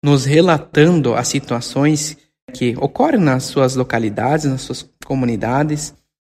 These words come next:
E, né, nesses dias eu tive andando junto com o secretário de obras, Indomar Durante. Então nós fomos lá para a linha escolar, e lá onde nós conversamos com diversas famílias, com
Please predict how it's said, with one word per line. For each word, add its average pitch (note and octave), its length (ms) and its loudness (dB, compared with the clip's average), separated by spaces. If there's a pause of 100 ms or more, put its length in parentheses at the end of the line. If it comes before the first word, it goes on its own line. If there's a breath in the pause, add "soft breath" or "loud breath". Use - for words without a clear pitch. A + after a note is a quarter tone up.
(340)
E, C#3+ 640 2
né, D3 420 0
nesses E3 340 0
dias G#3 200 4
eu A3+ 100 4
tive F3+ 360 2
andando D#3+ 480 6
junto C#3+ 280 0
com D3 80 -4
o - 20 -4
secretário C3+ 560 2
de C3 80 0
obras, C3+ 400 4
Indomar B2 400 0
Durante. B2+ 440 -2
Então - 400 -10
nós G#3 140 0
fomos F3 280 2
lá C#3 160 4
para C3 540 2
a B2+ 120 2
linha C3+ 220 4
escolar, C3 580 0
e D3+ 100 -2 (360 loud breath)
lá C#3 120 6
onde D#3 160 4
nós D3+ 200 2
conversamos D3 840 2
com B2 360 -2
diversas B2+ 720 0
famílias, C3 800 0 (380 loud breath)
com C3+ 580 0